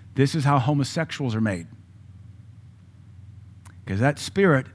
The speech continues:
comes upon a person, a child, even an adult. The transgender swimmer didn't re-, recognize he was transgender till two years ago.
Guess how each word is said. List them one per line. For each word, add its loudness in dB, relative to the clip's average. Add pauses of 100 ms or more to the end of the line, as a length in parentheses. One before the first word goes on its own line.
(220)
comes 0
upon 0
a -2
person, -6
a -8
child, -2 (300)
even 4
an 6
adult. 0 (640)
The -8
transgender 4
swimmer 4
didn't 0
re-, 4
recognize 0
he 2
was 0
transgender 0
till -6
two -2
years 2
ago. -6